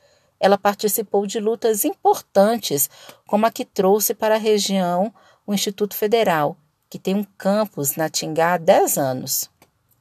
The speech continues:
Além disso, Maria é integrante da primeira turma formada na região de promotoras legais populares, na metade dos anos mil novecentos e noventa. A iniciativa é promovida pelo Grupo Temes,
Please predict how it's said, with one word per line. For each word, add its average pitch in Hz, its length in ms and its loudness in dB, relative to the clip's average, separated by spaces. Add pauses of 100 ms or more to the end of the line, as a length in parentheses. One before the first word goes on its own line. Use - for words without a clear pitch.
(1000)
Além 151 260 0
disso, 135 640 0 (440)
Maria 143 340 -2
é - 20 0
integrante 156 580 -2
da 151 100 4
primeira 233 420 0
turma 196 300 -2
formada 160 480 -4
na 165 100 -2
região 185 720 -2
de - 160 -12
promotoras 208 880 -2
legais 170 560 2
populares, 180 840 -6 (580)
na 170 160 0
metade 170 500 2
dos 185 300 -2
anos 165 320 -2
mil 151 180 -2
novecentos 160 640 -4
e 143 80 -4
noventa. 160 640 -4 (720)
A 254 160 2
iniciativa 165 1080 -2 (360)
é 180 100 0
promovida 190 640 4
pelo 208 320 4
Grupo 175 340 -2
Temes, 196 760 -2